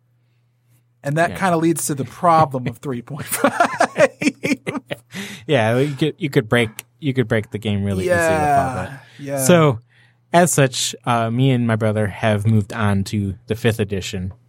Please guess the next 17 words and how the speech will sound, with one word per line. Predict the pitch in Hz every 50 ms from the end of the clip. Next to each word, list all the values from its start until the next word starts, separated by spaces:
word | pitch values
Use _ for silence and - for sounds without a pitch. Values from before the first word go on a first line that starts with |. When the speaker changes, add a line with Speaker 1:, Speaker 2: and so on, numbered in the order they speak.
| _ _ _
Speaker 1:
Yes. | - 127 117 98 76 - - - - - -
Speaker 2:
rules | 107 98 95 92 -
that | 107 98
are, | 101 101 101 110 - -
are | 113 101 101 101 98
now | 101 104 101 107 101
the | 101 101
current | - - - 123 110 104 104 98 - -
ones | 110 98 95 95 -
that | 101 95
are | 98 90 -
out. | 95 92 92 - _ _ - _ _ _ _ - - _ _ _ -
And | 117 107 101 98 98 113
we | 135 143
are | 143
very | 135 139 123 117 107
happy | 92 104 104 101 -